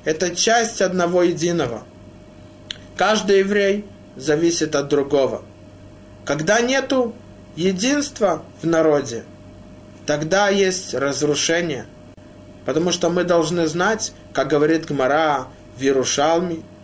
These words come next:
Талмуд Иерушалме говорит так, что когда левая рука порезала правую, ведь она не скажет: «Это не я, это не моя сторона». Ей будет тоже больно.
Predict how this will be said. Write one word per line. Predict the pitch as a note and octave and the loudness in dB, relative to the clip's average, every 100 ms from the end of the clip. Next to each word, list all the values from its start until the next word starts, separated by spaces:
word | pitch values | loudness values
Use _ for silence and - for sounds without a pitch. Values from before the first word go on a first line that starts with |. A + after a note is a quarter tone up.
| - - | -20 -4
Талмуд | B2+ C#3 D#3 D3+ | -2 0 -2 0
Иерушалме | C#3 B2+ D#3 D#3+ D#3+ | 0 0 0 0 0
говорит | D3+ C3+ C3+ C3 | -2 -2 -2 -6
так, | - - - - - | -10 -12 -20 -20 -18
что | - - | -4 0
когда | F#3 F#3+ A3 A#3 | 0 2 2 4
левая | B3+ C#4 B3+ A#3+ | 2 2 4 4
рука | A3+ A#3 A3 F#3 - - - | 2 2 2 0 -8 -20 -6
порезала | F3 G3+ B3 A3+ A3+ G#3+ | 0 4 4 4 4 4
правую, | G3+ G#3 A#3 A#3+ F#3 A#2+ - - - - - - - - | 4 2 2 2 0 -2 -10 -20 -20 -20 -20 -20 -20 -4
ведь | D3 D#3 | -2 0
она | E3+ F3 | 0 0
не | F3 | -2
скажет: | - F#3 D3+ C3 - - | 0 0 0 -4 -8 -6
«Это | B2 D3 | -4 -4
не | C#3+ C#3+ | -4 0
я, | E3 F#3+ A#3 - - - - - - | 0 0 -2 -8 -20 -20 -20 -20 -18
это | B2+ C#3 | -8 -4
не | C#3+ | -2
моя | C#3+ D3 E3+ G#3 | 0 2 4 2
сторона». | G3+ A3 G#3 G3 C#3+ - - - - - - - - - | 0 0 2 0 -4 -10 -20 -20 -20 -20 -20 -20 -18 -6
Ей | C#3 D3+ | 0 0
будет | E3 E3+ E3 | 0 -2 0
тоже | G3 F#3+ F3 | 0 2 0
больно. | D3 B2+ A2+ G#2 | 2 0 0 -6